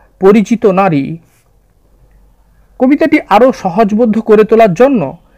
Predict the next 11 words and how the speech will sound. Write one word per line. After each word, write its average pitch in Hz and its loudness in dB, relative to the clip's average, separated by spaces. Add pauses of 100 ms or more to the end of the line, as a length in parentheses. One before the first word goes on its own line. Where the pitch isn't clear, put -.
(160)
কিছু 262 0
গুরুত্বপূর্ণ 262 0
শব্দের 214 0
মানে 196 -4 (440)
দেওয়া 160 0
থাকলো, 233 -4 (300)
তোমরা 233 0
চাইলে 233 0 (260)
screenshot - -2
নিতে 180 0
পারো। 151 -4